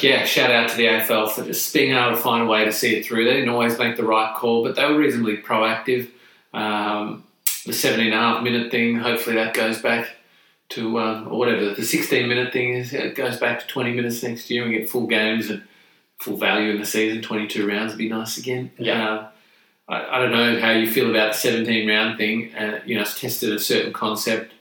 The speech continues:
Speaker 1: not, not entirely fairly 'cause, you know, it wasn't a home and away season, um, with clubs playing in the bubble, but, uh, I feel like twenty-two is still the way to go.
Speaker 2: I, th-, I think the thing that's become clear to me this year is that I really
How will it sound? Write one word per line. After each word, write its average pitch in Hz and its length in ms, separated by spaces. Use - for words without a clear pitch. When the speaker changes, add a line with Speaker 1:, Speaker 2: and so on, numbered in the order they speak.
Speaker 1:
not, - 260
not 160 140
entirely 123 500
fairly 131 420
'cause, 117 180
you 120 100
know, 117 240
it - 60
wasn't 113 340
a 107 240
home 123 220
and 117 80
away 117 240
season, 117 580
um, 113 320
with 113 160
clubs - 340
playing 127 420
in 127 120
the 117 60
bubble, 117 380
but, 123 320
uh, 120 340
I - 120
feel - 160
like - 140
twenty-two 95 420
is 98 120
still 117 160
the 107 40
way 107 140
to 104 80
go. 110 160
Speaker 2:
I, 135 120
th-, - 120
I 135 80
think 165 340
the 117 120
thing 123 180
that's 101 260
become 110 460
clear 127 260
to 110 60
me 110 240
this 107 240
year 110 160
is 107 140
that 110 160
I 110 80
really 113 480